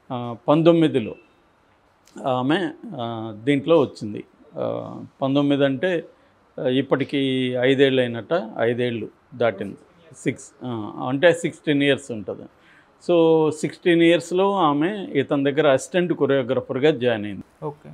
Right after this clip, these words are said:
Speaker 1: జాయిన్ అయిన కొన్ని నెలల్లోనే, ఆ, అతను ముంబైకి తీసుకెళ్ళాడు, ఏదో ప్రోగ్రామ్ ఉందని చెప్పి. ముంబైలో హోటల్లో ఈ అమ్మాయిని బలవంతంగా అత్యాచారం చేశాడు. "నువ్వు కానీ నాకు కంట్రోల్లో లేకుండా ఎక్కడన్నా బయట చెప్తే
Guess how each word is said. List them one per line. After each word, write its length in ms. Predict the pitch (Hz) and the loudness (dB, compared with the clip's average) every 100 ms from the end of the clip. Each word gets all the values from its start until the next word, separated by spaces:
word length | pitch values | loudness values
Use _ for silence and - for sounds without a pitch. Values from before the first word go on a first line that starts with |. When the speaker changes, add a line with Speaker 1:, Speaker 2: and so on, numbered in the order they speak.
| - 101 | -20 2
Speaker 1:
జాయిన్ 320 | 139 170 202 | 6 8 6
అయిన 200 | 202 190 | 0 -2
కొన్ని 540 | 170 160 156 170 170 165 | -4 -4 -2 -2 0 0
నెలల్లోనే, 920 | 143 143 170 175 170 117 95 135 196 - _ | 2 4 6 6 4 2 -4 -8 -8 -12 _
ఆ, 80 | - 131 131 | -2 0 0
అతను 240 | 131 147 | 0 -2
ముంబైకి 440 | 135 139 175 180 143 | 0 2 6 6 4
తీసుకెళ్ళాడు, 680 | 143 131 - 131 131 123 | -4 -4 -2 0 2 2
ఏదో 280 | 123 127 127 | 0 0 -2
ప్రోగ్రామ్ 500 | - 127 123 127 123 | 0 -2 0 0 -2
ఉందని 280 | 123 120 113 | -6 -8 -10
చెప్పి. 300 | 104 247 254 | -10 -8 -6
ముంబైలో 640 | 170 143 156 165 156 151 | -4 -2 4 4 6 4
హోటల్లో 600 | 135 135 143 135 143 139 - _ _ _ _ | 4 2 0 0 0 -2 -8 _ _ _ _
ఈ 120 | 127 | -2
అమ్మాయిని 440 | 131 131 139 139 131 | -2 0 0 0 0
బలవంతంగా 640 | 117 127 131 139 131 127 | 0 0 0 -2 0 2
అత్యాచారం 640 | 117 147 113 143 131 123 | 2 0 4 4 4 2
చేశాడు. 480 | 123 120 131 147 202 | -4 -2 -2 0 0
"నువ్వు 340 | 170 135 131 | -2 -2 -2
కానీ 300 | 127 143 147 | 2 2 2
నాకు 880 | 135 131 131 131 127 139 127 123 127 - - | -2 -2 -2 -4 -4 -4 -2 -4 -6 -6 -4
కంట్రోల్లో 440 | 127 131 135 135 | -2 0 2 2
లేకుండా 540 | 131 131 127 131 131 | 2 0 0 -2 0
ఎక్కడన్నా 640 | 127 127 123 - 131 135 131 | -2 -4 -4 0 0 0 0
బయట 360 | 127 131 117 | 2 2 2
చెప్తే 420 | 131 - 175 185 | -2 -2 -2 -2